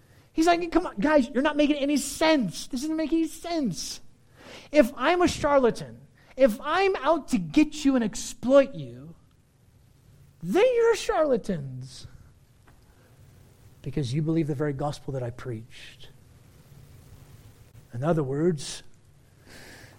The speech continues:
if they stood the test and were proved, then Christ dwelt in them, and thus they received this gospel given by Paul. They embraced him as their pastor.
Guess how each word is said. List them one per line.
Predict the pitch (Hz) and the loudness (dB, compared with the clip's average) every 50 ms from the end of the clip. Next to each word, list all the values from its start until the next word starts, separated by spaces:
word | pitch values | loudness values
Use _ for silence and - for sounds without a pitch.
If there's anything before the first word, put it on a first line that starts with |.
| - - - - - | -20 -20 -18 -14 -12
if | 147 - | -6 -2
they | - 156 | -2 -2
stood | 151 - - - 170 185 202 | -2 -2 -2 -2 0 0 -2
the | 254 | -4
test | - - - 220 185 - - - - - - - - - - - - - - - - - - | -6 -2 0 0 0 0 -2 -6 -10 -10 -10 -10 -12 -12 -12 -14 -16 -18 -20 -20 -20 -18 -14
and | - 123 | -12 -10
were | 107 113 113 | -8 -8 -10
proved, | - - - 285 240 175 156 156 151 151 - - - - - - - - - - - | -8 -4 0 2 2 2 2 0 -2 -6 -10 -16 -20 -20 -20 -20 -20 -20 -18 -12 -10
then | 139 127 | -8 -8
Christ | - - - - 190 190 - - | -8 -6 -4 -4 -2 -2 -2 0
dwelt | - 180 170 - | 0 0 0 -2
in | 160 147 143 | -4 -4 -2
them, | 180 185 165 151 156 - | -2 -2 -2 -2 -4 -4
and | 160 143 127 | -6 -6 -4
thus | 110 165 170 175 - - - - - - - | -2 -2 -4 -4 -4 -8 -12 -16 -20 -16 -12
they | 135 120 117 151 175 165 151 135 - - - | -10 -6 -2 -2 0 0 0 -2 -6 -8 -10
received | - 151 135 - - - 175 143 127 - - - - | -10 -8 -8 -4 -2 -2 -2 -2 -4 -6 -10 -16 -12
this | - 127 139 135 - - - | -6 -2 -2 -2 -2 -4 -6
gospel | 151 135 147 147 135 - - - 143 135 | -6 -4 -4 -4 -4 -6 -8 -8 -8 -6
given | 127 135 123 127 117 | -6 -6 -6 -6 -8
by | 104 98 90 | -10 -12 -12
Paul. | - - 120 110 - - - - - - - - - - - - - - - - - - - - - - - - - - - - - - - - - - | -14 -14 -14 -16 -16 -20 -20 -20 -20 -20 -20 -20 -20 -20 -20 -20 -20 -20 -20 -20 -20 -20 -20 -20 -20 -20 -20 -20 -20 -20 -20 -20 -20 -20 -20 -20 -16 -10
They | - 156 147 | -6 -4 -4
embraced | 143 135 131 151 151 135 - - - - | -2 0 0 0 0 -2 -4 -8 -12 -12
him | 151 127 107 - - - - - - - - - - - | -12 -12 -12 -14 -18 -20 -20 -20 -20 -20 -20 -18 -8 -4
as | 170 147 - - - - - - - - | -4 -4 -4 -4 -8 -14 -18 -18 -8 -6
their | 147 131 123 127 - - - - | -6 -6 -6 -8 -12 -18 -18 -12
pastor. | - - 185 156 - - - - - - - - | -8 -8 -6 -6 -6 -6 -8 -10 -12 -16 -18 -20